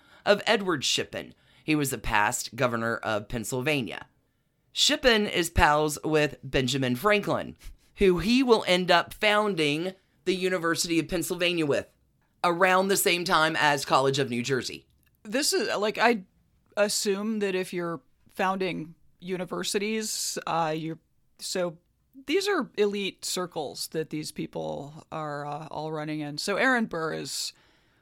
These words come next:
Speaker 2: part of a lineage <laughs> here.
Speaker 1: Now, wait for it.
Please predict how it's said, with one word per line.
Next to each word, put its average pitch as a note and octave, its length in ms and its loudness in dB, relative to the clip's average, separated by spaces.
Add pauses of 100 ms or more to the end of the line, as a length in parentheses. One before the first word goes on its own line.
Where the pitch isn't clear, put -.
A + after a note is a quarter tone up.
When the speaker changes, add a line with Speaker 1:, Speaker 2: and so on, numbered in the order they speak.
(360)
Speaker 2:
part G#3 240 4
of E3+ 100 -2
a E3 60 -4
lineage D#3+ 640 -4
<laughs> - 20 4
here. F#3 400 -4 (180)
Speaker 1:
Now, F#4 140 2
wait E4+ 240 4
for C#4+ 180 8
it. - 200 2